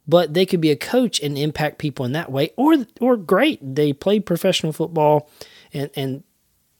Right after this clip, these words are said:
they, they made it to the Super Bowl, right? Or, or playoffs or whatever. It, there's so many ways that we could image God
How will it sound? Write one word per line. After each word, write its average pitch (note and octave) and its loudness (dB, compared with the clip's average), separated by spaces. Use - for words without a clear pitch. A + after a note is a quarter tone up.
they, D#3+ 6
they D#3 4
made D#3 6
it C#3+ 0
to D3 4
the C3 2
Super B2 -2
Bowl, A2 -6
right? C#3+ 4
Or, C#3+ 2
or C#3 0
playoffs D3 0
or C3+ -2
whatever. C#3 2
It, - -6
there's E3+ -2
so G3+ 2
many G3 4
ways B2+ -2
that B2 -10
we B2 -6
could A#2 -8
image C3 -4
God A2+ -6